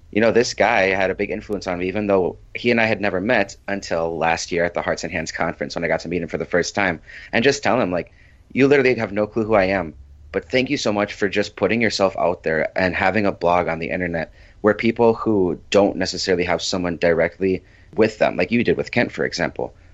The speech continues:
just someone else to give you encouragement and to say, 'I'm praying for you,' and things like that." And that's the sort of things that I hope that in my career, I can build for,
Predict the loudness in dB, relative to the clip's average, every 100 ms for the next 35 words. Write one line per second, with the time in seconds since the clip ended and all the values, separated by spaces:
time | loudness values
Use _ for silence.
0 | -2 0 2 2 2 2 2 0 -2 -8
1 | -4 -2 -2 -2 -2 0 0 0 -2 -2
2 | -4 -4 -2 -2 -2 0 0 4 4 4
3 | 0 0 0 -2 -2 0 -2 -4 -6 -4
4 | -4 0 0 0 -8 -20 -20 -6 0 0
5 | 0 2 4 2 0 -2 2 0 0 -4
6 | -2 -2 -4 -14 -20 -16 -8 -4 0 0
7 | -2 -2 0 -2 -2 -6 -2 -2 -2 -2
8 | 4 4 2